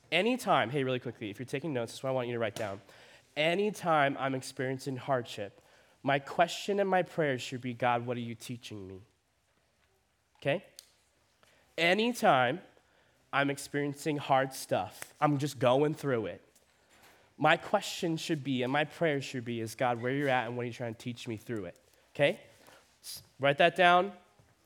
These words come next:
Write that down. Because I want you to show, I want you to see from the beginning that God is there. All right, so verse one, we have a timestamp. Say, "Timestamp."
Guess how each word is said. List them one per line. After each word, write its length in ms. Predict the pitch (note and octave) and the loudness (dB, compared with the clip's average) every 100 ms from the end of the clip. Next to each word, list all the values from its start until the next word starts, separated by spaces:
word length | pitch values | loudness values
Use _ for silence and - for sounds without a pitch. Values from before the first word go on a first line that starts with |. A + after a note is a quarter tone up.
| _ | _
Write 160 | C#3+ C#3+ | -2 4
that 220 | E3+ - | 2 6
down. 340 | F#3 F3+ F#3+ G#3 - _ _ _ _ _ _ _ _ - - | 8 8 6 2 -12 _ _ _ _ _ _ _ _ -20 -10
Because 220 | C#3+ D#3 | 2 4
I 80 | D#3 | 4
want 320 | C#3+ D3+ F3 | 4 6 4
you 100 | F3 | 2
to 80 | D#3 | -2
show, 240 | - D3+ - | -2 -2 2
I 60 | C#3 | 4
want 240 | E3 F3 | 4 4
you 40 | |
to 60 | C#3+ | -2
see 160 | - D3 | -4 -6
from 220 | C#3+ C#3 | -4 -4
the 60 | |
beginning 640 | C3+ C3 A2+ D3 D3+ G#2 A2+ - - - - - | -4 -6 0 2 2 -2 -8 -16 -20 -20 -20 -8
that 160 | - C3 | -8 2
God 260 | C3+ C3 | 4 4
is 180 | B2+ A#2+ | 2 -2
there. 260 | - G#2+ G2 | -2 -2 2
All 60 | D#3+ | 2
right, 120 | D3 | 4
so 140 | F#3+ | 4
verse 240 | D#3 A#3 A#3 | 8 6 8
one, 220 | F#3+ A3+ - - _ _ _ _ - - | 6 6 -4 -20 _ _ _ _ -20 -2
we 60 | E3 | 2
have 80 | E3+ | 2
a 60 | |
timestamp. 720 | E3 A3 G3+ G#3 F#3+ D#3+ C3 | 8 10 10 8 8 6 6
Say, 160 | - F#3+ | 4 6
"Timestamp." 580 | A3 G3+ G3+ A#3+ B3 | 8 8 8 8 10